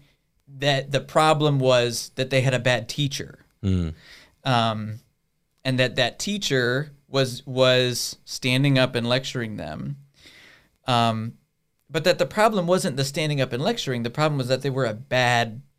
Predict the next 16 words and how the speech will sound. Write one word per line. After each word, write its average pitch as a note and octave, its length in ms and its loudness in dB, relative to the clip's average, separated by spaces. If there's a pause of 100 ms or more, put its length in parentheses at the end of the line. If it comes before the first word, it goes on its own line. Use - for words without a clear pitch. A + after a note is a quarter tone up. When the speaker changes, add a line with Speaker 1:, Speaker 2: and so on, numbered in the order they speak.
(340)
Speaker 1:
lecturer. - 600 -12 (480)
They C3+ 100 6
weren't G#3 260 4
Speaker 2:
<laughs> G#3 120 2
Speaker 1:
using F3+ 180 2
examples. B2+ 640 0
They D#3 140 0
weren't F#3 160 2
using E3+ 280 0
illustrations. C3+ 640 0
They C#3 100 2
weren't F3+ 200 0
creating E3 600 2
images C3 460 2
in A#2 140 0
the, A#2 180 0